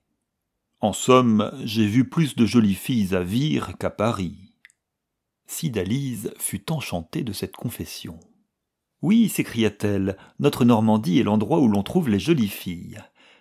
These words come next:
Madelon Frehlter, par exemple, n'est-ce pas une très aimable fille ? Sans doute, elle est aimable,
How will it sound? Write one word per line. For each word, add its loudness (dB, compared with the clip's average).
Madelon 2
Frehlter, 0
par -6
exemple, -6
n'est-ce -4
pas -2
une 0
très -4
aimable 0
fille ? -6
Sans 0
doute, 2
elle 2
est -2
aimable, 2